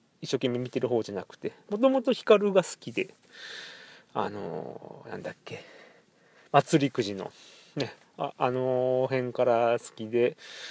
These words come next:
で、ずっと見よって、あの人競艇でね、ずっと金使ったりするのも好きだし、あの、一番好きなのはあれよ、姫路のさ、あのー、あそこ、えーっと、場所、なんていうとこやったっけ、忘れたな。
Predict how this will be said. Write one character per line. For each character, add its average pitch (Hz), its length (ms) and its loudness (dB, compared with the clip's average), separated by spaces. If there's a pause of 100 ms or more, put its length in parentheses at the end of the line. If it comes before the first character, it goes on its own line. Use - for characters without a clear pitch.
(220)
で、 131 100 0
ず 131 120 -2
っ - 20 0
と 127 160 0
見 127 140 -2
よ 117 100 4
っ - 40 -8
て、 - 300 0
あ 117 60 0
の 127 80 -4
人 - 180 -4
競 151 240 6
艇 151 300 6
で 160 60 0
ね、 185 180 0
ず - 100 -10
っ - 20 -16
と - 80 -12
金 123 220 0
使 - 140 -4
っ 127 60 4
た - 120 0
り 127 60 4
す - 100 -12
る 117 60 -8
の 113 60 -8
も 113 120 -8
好 - 80 -16
き - 40 -8
だ 113 60 -4
し、 - 140 -10 (120)
あ 269 120 8
の、 262 240 2 (100)
一 277 160 -2
番 330 160 4
好 - 80 -10
き 311 120 -4
な 269 140 6
の 127 220 2
は 120 220 4
あ 123 60 2
れ 127 80 6
よ、 110 160 2 (840)
姫 156 280 4
路 147 160 0
の 147 400 4 (180)
さ、 - 260 6 (960)
あ - 180 -10
の 92 580 -6
ー、 - 40 -4
あ 85 40 -8
そ - 120 -6
こ、 - 180 -4 (1000)
え 101 380 -8
ー - 20 -20
っ - 100 -20
と、 101 140 -10
場 110 120 -6
所、 107 200 -6 (100)
な 117 120 -6
ん 120 40 -12
て 131 100 -6
い 135 40 0
う - 20 -8
と 131 60 -10
こ - 80 -8
や - 20 -12
っ - 40 -12
た - 80 -16
っ - 40 -20
け、 - 60 -18
忘 131 160 -8
れ 151 60 2
た 131 120 -10
な。 117 100 -10